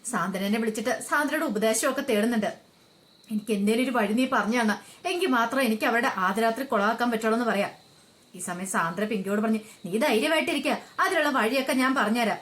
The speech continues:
ഇത്രയും വരെ എത്തിയതല്ലേ, പിന്നെ എന്താ നീ പേടിക്കണേ? നീ പേടിക്കേണ്ട ഒരു ആവശ്യമില്ല, ഒന്നും സംഭവിക്കാൻ പോകുന്നില്ലെന്ന്" പറയാണ്. ഈ സമയം നന്ദയും ഗോതം ഭയങ്കര സന്തോഷത്തിലായിരുന്നു.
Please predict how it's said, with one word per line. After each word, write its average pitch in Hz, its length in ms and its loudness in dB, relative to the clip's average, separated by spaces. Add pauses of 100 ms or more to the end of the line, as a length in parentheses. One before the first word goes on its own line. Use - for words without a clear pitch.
(120)
ഇത്രയും 339 380 -2
വരെ 247 140 0
എത്തിയതല്ലേ, 247 580 0 (200)
പിന്നെ 202 240 0
എന്താ 240 200 2
നീ 262 120 2
പേടിക്കണേ? 240 680 0
നീ 427 100 2 (100)
പേടിക്കേണ്ട 277 440 2
ഒരു 254 80 2
ആവശ്യമില്ല, 220 600 0
ഒന്നും 180 280 -6
സംഭവിക്കാൻ 226 560 0
പോകുന്നില്ലെന്ന്" 233 400 0
പറയാണ്. 202 340 -2 (360)
ഈ 170 60 -6
സമയം 220 500 -2 (280)
നന്ദയും 180 400 -2
ഗോതം 254 320 0
ഭയങ്കര 214 340 2
സന്തോഷത്തിലായിരുന്നു. 226 760 2